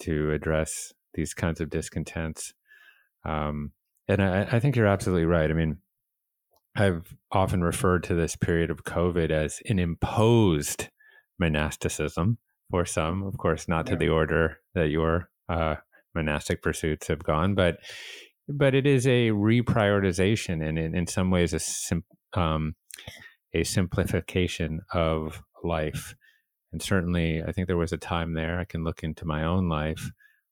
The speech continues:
Speaker 1: where, you know, I had dinner with my children every single night.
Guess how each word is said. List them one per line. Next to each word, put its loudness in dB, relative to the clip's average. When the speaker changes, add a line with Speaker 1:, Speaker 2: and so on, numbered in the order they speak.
Speaker 1:
where, -2
you 0
know, 2
I 2
had -4
dinner 2
with -2
my -2
children -2
every 0
single -2
night. -2